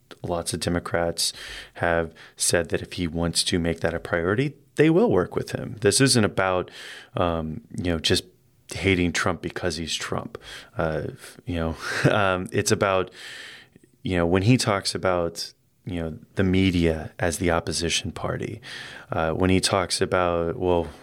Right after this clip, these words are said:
when he, you know, over, I think I saw, uh, there was a statistic that showed that I think s-, over sixty percent of the things that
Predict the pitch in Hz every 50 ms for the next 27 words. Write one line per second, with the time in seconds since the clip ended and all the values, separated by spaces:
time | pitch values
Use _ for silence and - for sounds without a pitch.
0 | - - - 90 92 92 87 82 80 90 87 85 85 85 - - - _ _ -
1 | - - - - - 90 87 82 80 - 90 95 90 98 92 90 87 78 - -
2 | _ _ - - - - 92 87 82 - - 87 82 - - - 90 87 87 87
3 | 85 82 - - - - - - - - - - _ - - 85 80 80 78 80
4 | 82 110 - - _ _ _ - - 95 90 85 85 85 - 90 87 85 85 80
5 | - - - 82 - - 85 - - - 85 - - - 87 85 85 - - -
6 | - 90 87 85 82 80 - 85 85 82 - - - - 90 80 - - - -
7 | - - 90 87 90 87 - - - 90 - - 87 82 - 92 - - - 90
8 | 85 85 80 78 95 87 - - 92 87 87 85 82 - - 87 85 85